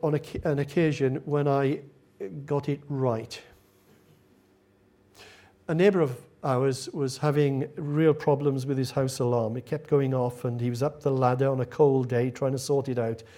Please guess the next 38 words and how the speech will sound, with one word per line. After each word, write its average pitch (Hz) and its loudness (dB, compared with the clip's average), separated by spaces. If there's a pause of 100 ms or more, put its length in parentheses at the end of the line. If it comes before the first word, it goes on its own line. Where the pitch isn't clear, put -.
(360)
Things 165 0
were 143 -2
certainly 147 2
not 135 -2
going 131 0
very 135 0
well 127 2
for 127 -6
this 120 -4
man. 117 -4 (1500)
I 156 4
went 156 -2
to 139 -2
pass 147 0
the 135 -6
time 139 0
of 131 -2
day, 147 4
made 139 2
an 131 4
innocent 147 0
comment. 147 0
I 151 -2
think 160 -4
I 143 0
might 139 -2
have 139 -4
even 143 -4
offered, 139 -4
uh, 127 -2 (100)
to 139 -2
help 147 2 (560)
in 135 -4
some 147 4
way 143 4
if 143 0
I 135 0
could. 131 2